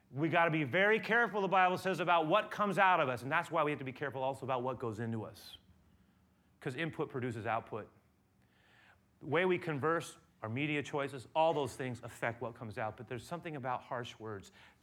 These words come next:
that are meant to hurt, that are meant to do damage. You know some words define people for years. And we said them so casually in our anger. Just maybe not the word ca-,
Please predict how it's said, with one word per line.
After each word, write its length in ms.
that 120
are 60
meant 300
to 100
hurt, 340
that 100
are 80
meant 380
to 100
do 140
damage. 400
You 60
know 40
some 300
words 380
define 380
people 320
for 200
years. 640
And 140
we 80
said 400
them 160
so 280
casually 500
in 80
our 260
anger. 320
Just 160
maybe 300
not 140
the 60
word 160
ca-, 220